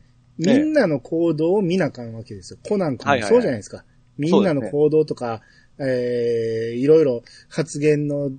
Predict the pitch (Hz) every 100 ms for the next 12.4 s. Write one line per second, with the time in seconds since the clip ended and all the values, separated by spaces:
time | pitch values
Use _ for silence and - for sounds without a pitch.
0 | - - 117 117 - 165 185 220 214 214
1 | 214 208 190 196 202 196 196 185 214 214
2 | 208 214 - - 196 - _ - 185 165
3 | 131 127 143 156 143 143 135 139 113 117
4 | 120 101 _ _ - 123 101 - 160 226
5 | - 120 117 202 202 330 254 - - 185
6 | - 208 190 139 160 139 110 - - -
7 | - 180 - 180 160 175 165 - 143 160
8 | 208 156 117 101 - 107 _ - - -
9 | - - - - 311 294 - - - -
10 | - _ _ _ _ _ - - 247 202
11 | - 139 - 202 247 247 247 247 247 165
12 | 165 170 170